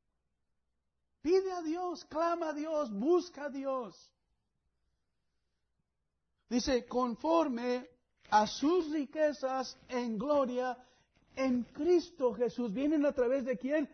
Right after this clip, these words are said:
De Cristo, el que nos redimió, nuestro hermano, nuestro Salvador, nuestro Redentor.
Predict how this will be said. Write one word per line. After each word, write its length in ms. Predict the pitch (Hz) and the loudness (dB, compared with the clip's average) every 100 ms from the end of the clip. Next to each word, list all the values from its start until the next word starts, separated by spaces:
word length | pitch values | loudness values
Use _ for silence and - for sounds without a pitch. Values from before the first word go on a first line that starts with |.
| - - | -10 0
De 160 | 294 | 2
Cristo, 680 | - 302 392 - - 220 170 - | 4 8 8 8 2 -2 -2 -4
el 160 | 254 240 | -2 0
que 140 | 277 | 0
nos 260 | 240 240 208 | 0 -2 -2
redimió, 760 | 320 320 320 320 359 349 294 | -2 0 0 0 0 -2 -2
nuestro 560 | 220 277 349 - - 330 | -2 -2 -2 -4 -6 -6
hermano, 680 | 285 320 339 349 302 233 214 | -4 -2 0 2 2 2 2
nuestro 640 | 294 339 - 302 - - | -2 -2 2 4 4 0
Salvador, 680 | - 262 247 247 233 262 277 | -4 -4 -2 -2 4 4 4
nuestro 540 | 254 320 339 330 294 | 6 4 4 0 0
Redentor. 840 | 269 262 262 254 359 392 392 226 | 2 0 -2 -8 -8 -8 -8 -10